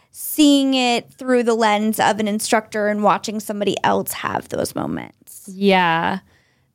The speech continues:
Speaker 2: That has been a entirely new role that I didn't really anticipate taking on. I didn't anticipate wearing the hat of, like,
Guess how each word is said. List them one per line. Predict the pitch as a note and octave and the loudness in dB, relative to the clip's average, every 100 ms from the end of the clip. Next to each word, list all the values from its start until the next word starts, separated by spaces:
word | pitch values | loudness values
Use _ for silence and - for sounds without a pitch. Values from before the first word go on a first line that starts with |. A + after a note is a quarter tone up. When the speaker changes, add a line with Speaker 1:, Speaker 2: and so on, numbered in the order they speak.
| - | -2
Speaker 2:
That | F3+ F#3 | 0 0
has | G#3 B3 A#3 | 2 -2 2
been | C#4+ C#4+ | 2 2
a | D4 - C#4 C4+ C4 | 2 2 4 4 4
entirely | A#3 A3 - G3 G#3 A3 | 2 2 2 4 6 6
new | G#3+ G3 G3 | 6 6 4
role | F#3+ E3+ F3 G#3 | 4 4 4 4
that | A3+ | 4
I | G3 F#3 | 4 2
didn't | F3+ F3 E3+ | 0 -2 0
really | G3 F#3 F3 | 0 2 4
anticipate | F3+ - E3+ F3+ - F3+ - | 2 2 -2 -2 0 0 2
taking | F3+ E3 E3+ D3+ | -2 0 0 0
on. | D3+ D#3 F#3 | 2 4 4
I | B3+ F#3 | 4 2
didn't | F3+ G3 | 2 4
anticipate | G3 G3 - E3+ F#3 G3+ F#3+ | 4 2 0 -4 0 2 2
wearing | - E3+ D#3+ E3 F3+ G3+ | 0 0 2 2 2 2
the | F#3+ | 2
hat | F3+ F3 F3 G3 - | 0 0 2 0 -2
of, | F#3+ - | -4 -2
like, | E3 E3 | -2 -2